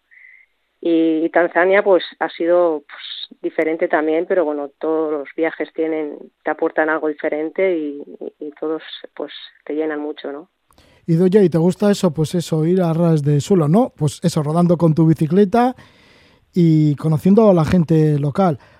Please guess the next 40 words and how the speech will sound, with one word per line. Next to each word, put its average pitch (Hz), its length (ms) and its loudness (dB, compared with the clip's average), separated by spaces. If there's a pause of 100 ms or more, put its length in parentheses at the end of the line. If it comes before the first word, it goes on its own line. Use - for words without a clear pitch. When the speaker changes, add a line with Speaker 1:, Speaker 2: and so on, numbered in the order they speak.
Speaker 2:
Así 156 240 0
que 185 400 4
el 160 100 -2
primer 170 300 2
día 202 180 4
en 196 100 4
Dar 196 140 2
es 190 100 -2
Salaam 214 300 2
sí 226 140 -4
que 202 100 0
conociste 170 480 0
a 180 40 4
un 185 140 4
etíope 202 520 4
que 185 100 0
vivía 165 300 2
más 170 320 0
bien 170 240 2
de 160 100 2
la 151 120 -2
calle, 147 340 -2 (1300)
de 175 80 4
lo 175 80 6
que 165 60 4
Speaker 1:
Eh, 165 40 6
Speaker 2:
encontraba 165 300 6
en 170 60 4
la 180 100 2
calle, 180 240 2
vamos. 156 480 -4 (800)
Speaker 1:
Sí, 233 100 -2
bueno, 185 220 2
fue 190 160 -4
curioso 214 400 0
porque 160 320 0
llegan 170 480 -4 (100)
a 170 140 -6
una 180 180 -4
gran 185 160 -2